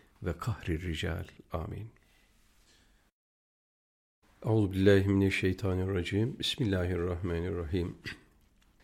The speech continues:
Ve ize ra'eytehum tucibuke ecsamuhum ve in yekulu tesma li kavlihim keennehum huşubun müsennede. Yahsebune külle sayhatin aleyhim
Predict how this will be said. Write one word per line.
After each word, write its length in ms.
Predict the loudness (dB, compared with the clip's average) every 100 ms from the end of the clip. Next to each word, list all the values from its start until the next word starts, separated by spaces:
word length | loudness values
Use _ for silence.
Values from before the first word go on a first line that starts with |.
| _ _ 2
Ve 240 | 8 10
ize 640 | 8 6 6 6 4 -4 -20 _ _ 0
ra'eytehum 1040 | 2 6 6 6 4 -2 0 0 0 -4 -12 _ _ _ _ _
tucibuke 680 | 2 4 4 4 4 4 4
ecsamuhum 920 | 4 4 2 2 4 2 2 0 -4 -12 _ _ _ _ 4
ve 140 | 6
in 120 | 10 10
yekulu 720 | 12 12 10 6 8 6 6
tesma 380 | 2 2 4 4
li 220 | 4 2
kavlihim 720 | 4 4 6 6 4 2 -4 -16 _ _ _ _ _ _ _ _ -6
keennehum 1040 | -2 2 4 4 4 2 0 0 -4 -8
huşubun 560 | -8 -4 0 0 0 0
müsennede. 720 | -2 -2 -2 -2 -2 -4 -8 -14 _ _ _ _ 4
Yahsebune 640 | 4 8 8 10 10 8
külle 300 | 8 8 8
sayhatin 560 | 8 6 4 2 4 2
aleyhim 720 | 4 4 4 4 2 0